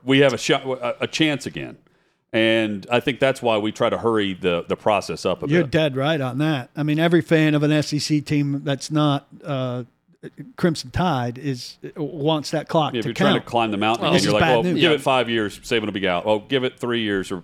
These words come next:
Speaker 1: give it seven years." It, it always continues to add up a couple more every time they announce this on an annual basis.
Speaker 3: I've always said that the S E C is not gonna have much of a chance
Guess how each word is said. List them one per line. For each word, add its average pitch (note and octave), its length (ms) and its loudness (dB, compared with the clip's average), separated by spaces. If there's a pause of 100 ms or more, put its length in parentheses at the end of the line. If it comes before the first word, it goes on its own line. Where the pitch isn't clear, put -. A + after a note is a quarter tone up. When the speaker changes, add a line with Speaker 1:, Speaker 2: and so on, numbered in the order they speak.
(100)
Speaker 1:
give A#2+ 160 0
it A#2 120 -4
seven A2+ 340 0
years." G2 260 -6
It, C3 160 -6
it A#2+ 40 0
always C3+ 400 2
continues A2 580 -6
to F#2 280 -10
add F#2 480 -2
up G2 340 -2
a G#2 80 -6
couple F#2+ 280 -6
more F#2 360 -2
every G#2 160 -4
time F#2 260 -4
they E2 200 -4 (460)
announce A2 300 -2
this F#2+ 160 -6
on F2 100 -4
an F2 80 -4
annual E2+ 300 -4
basis. D2+ 520 -6 (100)
Speaker 3:
I've D#3 160 2
always D#3+ 260 2
said C3+ 340 0
that A#2 200 -2 (200)
the B2+ 280 0
S C#3 180 0
E C3 60 -2
C C3+ 240 0
is A2+ 120 -6
not A#2 180 -2
gonna A2+ 180 -6
have G#2+ 260 -6
much A2+ 220 -6
of G#2 100 -8
a G#2 60 -6
chance - 760 -6